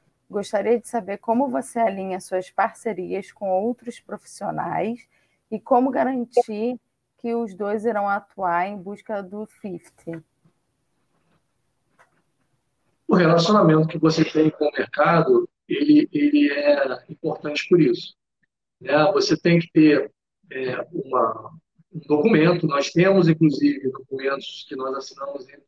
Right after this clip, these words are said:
Speaker 2: profissionais. Se você quiser, eu, eu, eu passo pra você, se você precisar,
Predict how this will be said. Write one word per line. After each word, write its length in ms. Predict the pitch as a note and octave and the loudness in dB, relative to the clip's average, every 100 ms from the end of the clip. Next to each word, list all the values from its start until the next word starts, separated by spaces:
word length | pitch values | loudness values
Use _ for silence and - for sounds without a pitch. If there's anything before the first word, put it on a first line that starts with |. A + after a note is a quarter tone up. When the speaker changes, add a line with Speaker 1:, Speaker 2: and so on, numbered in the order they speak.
| - | -10
Speaker 2:
profissionais. 640 | C#3+ - F3 C#3+ D#3 E3+ - _ _ _ _ | -10 -4 0 2 2 0 -4 _ _ _ _
Se 180 | - - | -6 0
você 380 | C3 C3+ - C3+ | 4 6 6 4
quiser, 460 | - A#2+ B2+ C3+ C#3 C#3 C3+ - | 2 2 6 6 6 6 2 2
eu, 200 | C3+ C3 | 6 6
eu, 340 | C3 C3+ C3 B2+ | 6 4 4 4
eu 220 | B2+ A#2+ | 0 0
passo 260 | - B2 B2 | 2 2 2
pra 120 | C3+ | 2
você, 460 | C#3+ D3 - D#3 E3+ | 2 2 0 2 2
se 140 | - | 0
você 100 | D3+ | -6
precisar, 480 | - - B2+ D3 D#3 | -6 -4 0 2 2